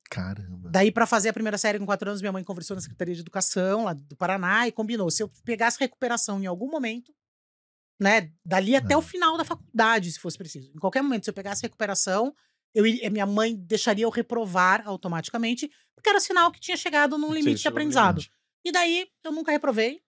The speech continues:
Speaker 1: Ela, como educadora, também sempre olhando
Speaker 2: Tava
Speaker 1: de
Speaker 2: sempre
Speaker 1: fora.
Speaker 2: olhando, minha mãe como diretora da escola, sempre tinha os professores, enfim. Nunca reprovei,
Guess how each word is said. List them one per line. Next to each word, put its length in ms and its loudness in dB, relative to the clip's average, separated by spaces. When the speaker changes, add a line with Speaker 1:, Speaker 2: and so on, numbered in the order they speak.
Speaker 1:
Ela, 120 6
como 140 0
educadora, 440 4
também 200 -4
sempre 320 -8
olhando 180 0
Speaker 2:
Tava 180 6
Speaker 1:
de 60 2
Speaker 2:
sempre 200 4
Speaker 1:
fora. 120 4
Speaker 2:
olhando, 280 6
minha 120 -2
mãe 120 -8
como 180 -12
diretora 300 -6
da 80 -6
escola, 440 6
sempre 200 -6
tinha 100 -8
os 60 -8
professores, 680 0
enfim. 340 -8
Nunca 240 8
reprovei, 460 2